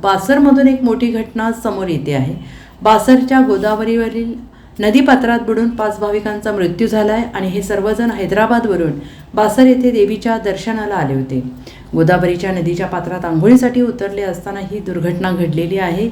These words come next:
आणि या घटनेबाबत अधिक माहिती अशी की, नांदेड आणि धर्माबाद सीमेलगत तेलंगणा राज्यात बासर हे गाव आहे. बासरमध्ये देवीचं दर्शन घेण्यासाठी हैदराबादवरून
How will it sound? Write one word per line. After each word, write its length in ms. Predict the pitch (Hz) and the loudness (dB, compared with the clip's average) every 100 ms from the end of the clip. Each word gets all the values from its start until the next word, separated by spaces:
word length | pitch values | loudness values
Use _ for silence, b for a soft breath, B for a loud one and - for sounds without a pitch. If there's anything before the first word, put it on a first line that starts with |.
| B B B B | B B B B
आणि 120 | - | 0
या 80 | 220 | 0
घटनेबाबत 640 | 233 226 226 240 240 240 | 2 0 2 2 2 2
अधिक 240 | 240 247 240 | 2 0 2
माहिती 360 | 226 220 247 | 0 0 2
अशी 160 | 240 240 | 2 0
की, 160 | - 247 | 2 2
नांदेड 440 | 214 190 196 262 | 2 0 2 2
आणि 200 | 254 254 | 6 6
धर्माबाद 520 | 254 233 220 220 226 | 6 2 -2 -2 -4
सीमेलगत 800 | - 208 185 190 185 151 139 - | -4 -6 -4 -4 -4 -4 -4 -4
तेलंगणा 540 | 190 190 220 226 247 | -2 -2 -2 0 2
राज्यात 340 | 240 190 185 196 196 B B B | 2 2 -2 -6 -8 B B B
बासर 400 | - 196 196 233 | 0 2 2 0
हे 160 | 220 220 | 0 0
गाव 240 | 185 160 | 0 0
आहे. 240 | 143 131 139 B B B - | 2 0 -2 B B B 2
बासरमध्ये 560 | 202 196 247 262 254 | 4 6 6 6 6
देवीचं 380 | 254 233 226 240 233 | 2 0 -4 -4 -6
दर्शन 380 | 208 190 214 214 | -6 -6 -6 -4
घेण्यासाठी 680 | 196 190 185 - 151 139 139 | -4 -4 -4 -4 -4 -4 -4
हैदराबादवरून 760 | 180 190 220 226 226 202 156 | -4 0 0 0 0 0 0